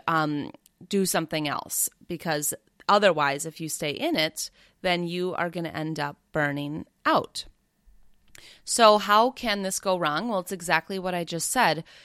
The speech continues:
You can end up riding the waves of other people's energy, but ne-, never getting off the wave and then burning out. So pretty simple to understand.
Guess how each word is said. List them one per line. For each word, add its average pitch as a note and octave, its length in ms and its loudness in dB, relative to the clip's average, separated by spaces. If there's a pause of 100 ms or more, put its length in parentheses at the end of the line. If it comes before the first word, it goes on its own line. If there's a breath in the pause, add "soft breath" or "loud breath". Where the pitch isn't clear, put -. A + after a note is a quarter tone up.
(140 loud breath)
You G#3 220 -2
can A3 220 -4
end G3 180 0
up F#3 140 -2
riding E3 340 0
the G3+ 80 -2
waves F3+ 360 -2
of E3 120 -8
other F#3+ 240 0
people's F#3 300 -6
energy, D#3+ 400 -4
but - 180 -8
ne-, E3+ 420 0
never G#3+ 300 4
getting F#3 360 -2
off D#3+ 300 0
the E3 80 -6
wave C#3 420 -4 (100)
and D#3 160 -4
then D3 180 -2
burning C#3 500 -4
out. - 460 -8
So D3 460 -2 (500 loud breath)
pretty A3 280 2
simple F#3 400 -2
to - 160 -6
understand. D3+ 840 -4